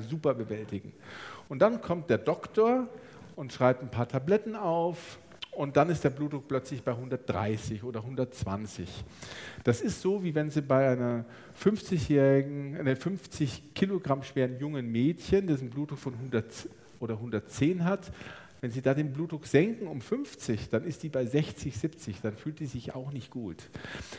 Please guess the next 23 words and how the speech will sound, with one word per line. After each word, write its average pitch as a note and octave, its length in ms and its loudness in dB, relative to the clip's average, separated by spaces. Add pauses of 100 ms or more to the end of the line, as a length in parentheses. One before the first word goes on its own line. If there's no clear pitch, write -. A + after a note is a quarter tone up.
(120)
Das A2+ 180 0
heißt, C#3+ 320 4 (640)
am B2 240 0
Anfang F3+ 600 -2 (1080)
muss D#3+ 420 0
man G#3 200 2
als C#3 380 -2
Patient D3 540 0
wissen, D3+ 320 -2
dass B2+ 160 -2
es C#3 140 -4
einfach C#3+ 380 -4
normal D3 540 0
ist, C3+ 180 -2
dass B2 140 -4
man C3+ 120 -4
ein - 20 -10
bisschen C3 360 -4
müde D#3 340 -2
ist, C#3+ 280 -2
vielleicht C3 280 -2
ein C#3+ 60 -8
bisschen A#2 240 -6